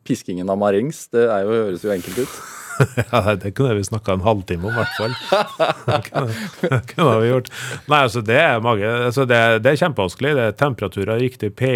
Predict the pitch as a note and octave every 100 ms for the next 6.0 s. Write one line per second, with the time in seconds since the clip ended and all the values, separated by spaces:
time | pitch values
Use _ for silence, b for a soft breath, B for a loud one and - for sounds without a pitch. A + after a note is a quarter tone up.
0 | G2+ A2+ B2+ C3 - G#2 A2 - G#2+ F#2+
1 | - C#3 _ - B2 A#2 A2+ A2 B B
2 | B _ A#2+ G#2+ G2 - A2+ G#2 C3 A2+
3 | F#2 F#2+ A#2 G#2 A#2 G2 F2 F#2+ E2+ G#2
4 | A2 F#2+ G2+ G2+ G2+ G2+ A2 G#2 F#2+ G2+
5 | G#2+ A#2 A#2+ C3 C3+ G#2 D#3+ A2 F#2 A2+